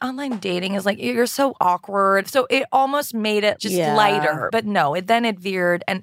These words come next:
Speaker 1: if I'd known that it would veer to that place, I would have never engaged with it. And I think I have an issue where I cope with discomfort by making people more comfortable. When
Speaker 2: Yes.
Speaker 1: I get uncomfortable or, again, I feel threatened, my go-to is to,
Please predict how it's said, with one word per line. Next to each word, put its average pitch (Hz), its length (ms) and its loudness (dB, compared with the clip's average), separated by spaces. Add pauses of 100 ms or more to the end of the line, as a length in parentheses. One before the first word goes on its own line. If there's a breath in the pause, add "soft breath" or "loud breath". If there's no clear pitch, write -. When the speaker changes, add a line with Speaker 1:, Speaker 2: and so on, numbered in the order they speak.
Speaker 1:
if 226 160 2
I'd 214 200 2
known 214 320 2
that 226 140 -2
it 190 80 -4
would 185 160 -4
veer 175 280 -4 (120)
to 180 100 -6
that 165 220 0
place, 165 340 -8
I 180 80 2
would 170 220 -4
have 165 240 -6
never 175 280 0
engaged 170 360 0
with 208 100 0
it. 247 200 4
And 302 120 4
I 311 100 0
think 269 220 -4
I 269 100 0
have 247 180 0
an 214 160 -2
issue 208 560 -2
where 170 640 -2 (600 soft breath)
I 220 320 2
cope 196 460 -4
with 185 320 -4
discomfort 185 1000 -2
by 180 500 0
making 185 540 -6
people 180 400 -4
more 165 160 -4
comfortable. - 560 -12
When 220 100 0 (160)
Speaker 2:
Yes. 202 220 0
Speaker 1:
I 226 200 2
get 247 200 0
uncomfortable 208 580 -4
or, 190 300 0
again, 185 240 -4
I 185 80 -4
feel 185 240 -6
threatened, 190 440 -4
my 196 240 2
go-to 214 540 0
is 185 320 -4
to, 175 340 -4